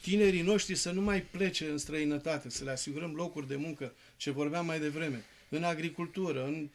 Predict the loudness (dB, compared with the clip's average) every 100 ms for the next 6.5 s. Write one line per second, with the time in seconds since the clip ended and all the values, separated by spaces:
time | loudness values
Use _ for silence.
0 | -14 -20 -16 -4 0 2 2 0 -4 -4
1 | -2 0 0 -2 -4 -4 -2 0 0 -2
2 | -6 -8 -10 -14 -20 -8 -2 -2 0 -2
3 | 0 2 4 4 4 0 2 0 -2 -2
4 | -2 -2 -6 -4 -6 -4 0 0 0 -2
5 | -4 -4 -4 -2 -2 -2 -4 -4 -4 -4
6 | -6 -4 -2 -4